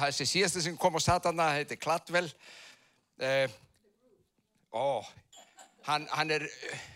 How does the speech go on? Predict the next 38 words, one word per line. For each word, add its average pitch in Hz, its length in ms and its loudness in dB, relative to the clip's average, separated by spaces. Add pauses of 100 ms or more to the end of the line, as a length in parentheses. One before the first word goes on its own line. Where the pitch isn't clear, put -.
(180)
nei, 147 220 4
ekki 196 240 2
Groove 190 260 -2
kallarnir, 147 460 2
já. - 20 6 (300)
Hann 185 180 10
er 196 80 4
reyndar, 185 240 2
þeir 185 140 4
eru 196 180 4
ágætir 156 320 0
líka. 127 160 0 (480)
<clears throat> 208 140 4 (540)
Þetta 131 160 0
er 123 80 -2
rithöfundur, 170 680 -2
ég 147 80 0
held 151 160 0
að, 139 160 0 (160)
minnir 190 220 -4
hann 160 60 -6
sé 165 120 -6
kanadískur, 120 600 -4
ég 135 80 -4
er - 40 -6
búin 151 100 0
að 143 60 -2
lesa 170 140 0 (100)
allar 139 240 -4
bækurnar 104 400 -6
hans. - 160 -20 (800)
Hann 135 160 -2
er 139 240 -2
algjör 151 680 0
snillingur. 113 520 -12 (680)
Þannig 120 180 -2
að, 120 200 0 (120)
að 110 200 -6